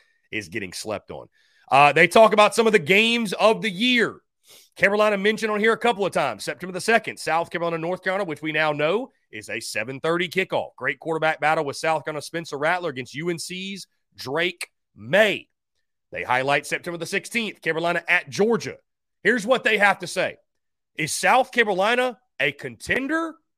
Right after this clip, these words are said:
or pretender? Let's see how they look versus the champs. That's a good way to put it.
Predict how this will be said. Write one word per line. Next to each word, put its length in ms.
or 160
pretender? 640
Let's 280
see 300
how 160
they 180
look 480
versus 500
the 120
champs. 720
That's 120
a 40
good 140
way 100
to 60
put 200
it. 100